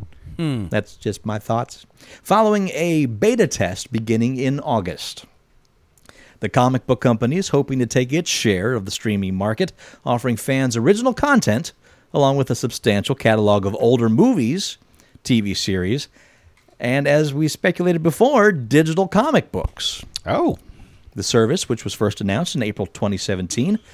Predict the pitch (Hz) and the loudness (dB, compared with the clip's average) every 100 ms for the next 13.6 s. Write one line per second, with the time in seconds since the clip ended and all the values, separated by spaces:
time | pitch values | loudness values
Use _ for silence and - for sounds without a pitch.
0 | - - - - - 127 127 120 127 120 | -20 -20 -20 -10 0 2 2 2 2 0
1 | 117 90 - 233 294 180 233 240 139 104 | -4 -8 -4 0 2 2 2 0 0 2
2 | - 127 123 117 107 - - 196 185 156 | 4 2 4 2 2 -4 0 2 2 0
3 | 156 139 - 131 123 113 107 101 - 107 | 2 2 2 0 2 2 2 0 -2 -4
4 | 101 98 - 98 95 131 151 - 117 107 | -2 -6 -4 -2 -2 -2 -4 -2 0 0
5 | 101 - 127 190 247 - _ - _ - | -2 -2 -2 0 0 -2 _ -20 _ -4
6 | 101 98 104 98 98 - 98 98 98 143 | -2 0 0 0 -2 -2 -2 -2 -2 -2
7 | 117 113 - 104 101 101 98 90 175 139 | -2 -2 -2 -4 -2 -4 -4 -4 -2 0
8 | 117 127 123 131 - - - - 156 - | 0 0 0 -4 -6 -20 -16 -4 -2 -2
9 | - 120 185 - 123 135 123 123 113 113 | 0 0 0 -2 -4 0 2 2 -2 -2
10 | 123 120 127 127 110 117 147 110 110 - | 2 2 0 0 0 0 -2 -4 -4 -2
11 | 98 135 92 82 - 92 151 - _ _ | -4 -4 -6 -8 -8 -4 -6 -6 _ _
12 | _ _ _ 147 202 - 175 214 156 135 | _ _ _ 2 4 4 2 4 4 2
13 | - 120 - 92 123 | 0 -4 -2 -2 -2